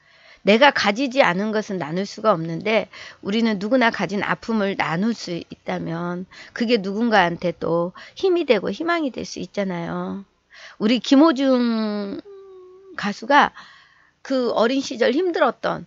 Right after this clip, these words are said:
그 아픔을 영화로 뭐 다 세상에 이렇게,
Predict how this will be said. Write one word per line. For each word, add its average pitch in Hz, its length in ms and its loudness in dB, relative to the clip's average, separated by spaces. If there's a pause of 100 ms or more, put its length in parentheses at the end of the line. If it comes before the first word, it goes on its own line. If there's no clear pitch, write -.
(140)
그 277 180 4
아픔을 202 600 -4
영화로 196 540 -2 (760)
뭐 208 320 -2 (100)
다 196 480 -4 (300)
세상에 196 720 -2 (460)
이렇게, 185 480 0